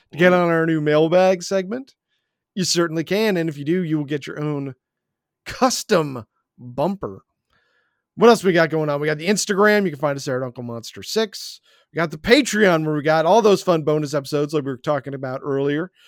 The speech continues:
Speaker 1: You can get that at Uncle Monster six. You can also find us on Blue Sky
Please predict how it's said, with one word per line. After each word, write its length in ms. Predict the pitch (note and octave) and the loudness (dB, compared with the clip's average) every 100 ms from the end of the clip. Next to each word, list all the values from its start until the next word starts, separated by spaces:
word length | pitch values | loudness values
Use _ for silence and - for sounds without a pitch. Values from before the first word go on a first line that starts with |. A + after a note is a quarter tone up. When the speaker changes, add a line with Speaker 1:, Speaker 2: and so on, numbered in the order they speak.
| _ | _
Speaker 1:
You 80 | C#3+ | -6
can 120 | D#3 | -2
get 200 | D3+ C#3 | -2 -2
that 260 | D#3 G#3+ G#3 | 4 4 4
at 140 | E3 | 0
Uncle 220 | E3+ D3 | -4 -2
Monster 400 | C#3+ C3+ - B2 | -4 -6 -8 -14
six. 480 | A2 C3 D3+ - _ _ _ _ _ | -12 -12 -14 -18 _ _ _ _ _
You 60 | F#3 | 4
can 100 | C4+ | 4
also 260 | C4 B3+ | 6 2
find 300 | A3 C4 C4 | 2 0 4
us 160 | B3+ - - | 2 0 -2
on 380 | G3 G#3 G#3 F#3 D#3 | 2 2 0 -6 -10
Blue 280 | D#3 G#3 C4+ | -2 -2 -2
Sky 540 | - F3 B2+ D#2 D2 | -4 -4 -6 -8 -20